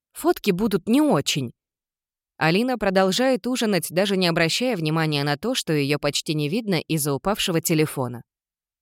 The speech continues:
«То чёрное, помнишь? С вырезом. Под него и сапоги твои будут смотреться хорош-, Блин, Миронова, ты вообще понимаешь, что он будет делать тебе предложение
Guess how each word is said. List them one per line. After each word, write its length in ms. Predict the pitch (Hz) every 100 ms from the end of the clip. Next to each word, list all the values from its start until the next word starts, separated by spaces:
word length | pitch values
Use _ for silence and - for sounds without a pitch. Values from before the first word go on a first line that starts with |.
| _
«То 160 | 226 277
чёрное, 540 | - 202 180 170 160
помнишь? 540 | - 277 349 202 139 - _ _
С 140 | -
вырезом. 460 | 196 208 156 131 131 - _ _ _ -
Под 140 | 180
него 240 | 180 190 285
и 80 |
сапоги 480 | 247 190 185 156 196
твои 300 | 269 247 240
будут 300 | 202 208 208
смотреться 540 | 208 202 190 202 - 185
хорош-, 420 | 196 185 180 - _ _ _ _ _ _ -
Блин, 380 | 160 247 370 262
Миронова, 640 | 277 370 285 208 180 151 _ _ _
ты 100 | -
вообще 300 | 262 320 381
понимаешь, 480 | 359 302 302 427 302
что 240 | - -
он 140 | 285 254
будет 260 | 294 285
делать 340 | 190 320 330 -
тебе 240 | 262 262
предложение 760 | 247 240 247 233 330 415 262 165